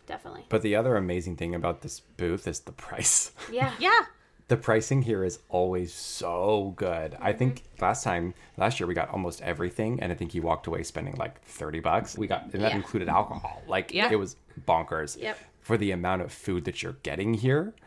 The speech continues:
Speaker 1: Mm-hmm.
Speaker 2: So this is a great booth for the value. I think it's probably one of the best values of the whole festival.
Speaker 3: And I do think
Speaker 1: I
Speaker 3: it's
Speaker 1: agree.
Speaker 3: one of the more kid-friendly booths, too,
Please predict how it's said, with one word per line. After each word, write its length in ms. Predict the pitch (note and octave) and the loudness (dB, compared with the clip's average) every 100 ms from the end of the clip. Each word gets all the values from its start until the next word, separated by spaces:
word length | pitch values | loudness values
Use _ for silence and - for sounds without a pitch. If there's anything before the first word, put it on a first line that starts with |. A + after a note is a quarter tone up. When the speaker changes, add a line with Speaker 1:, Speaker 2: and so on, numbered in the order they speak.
| - B3 | -20 -20
Speaker 1:
Mm-hmm. 280 | A3+ D#4+ - | -18 -16 -12
Speaker 2:
So 200 | - F2 | -2 0
this 160 | F#2 F#2 | 0 -4
is 80 | E2+ | -6
a 40 | |
great 600 | - C#2+ F#2+ F#2 F2+ - | -8 -8 -2 -2 -2 -4
booth 220 | F2 - | -6 -4
for 140 | - C#2+ | -4 -4
the 80 | |
value. 320 | - F2+ - F2 | 0 0 2 0
I 40 | |
think 160 | F#2+ F2+ | 0 -2
it's 120 | - | -2
probably 220 | F2 F2+ | -2 0
one 100 | F2 | -2
of 40 | |
the 60 | D#2+ | 0
best 200 | D3+ - | -2 -2
values 360 | - - A2+ F#2 | -2 -2 -2 -6
of 100 | - | -6
the 60 | E2+ | -6
whole 120 | F2 | -6
festival. 540 | - - - - - _ _ _ - | -6 -8 -8 -12 -14 _ _ _ 0
Speaker 3:
And 120 | B3+ | 2
I 60 | C#4 | 2
do 180 | A#3+ B3 | 0 -4
think 200 | C4+ B3+ | -4 -4
Speaker 1:
I 20 | |
Speaker 3:
it's 80 | A#3 | -2
Speaker 1:
agree. 60 | |
Speaker 3:
one 80 | G3+ | 0
of 80 | G3+ | 0
the 60 | G3+ | 0
more 200 | F3+ F3+ | -2 -4
kid-friendly 560 | - F3 - D#3+ D3+ | -6 -8 -4 -4 -4
booths, 320 | E3+ D3 - | -6 -10 -10
too, 320 | - D#3 C3+ | -6 -6 -6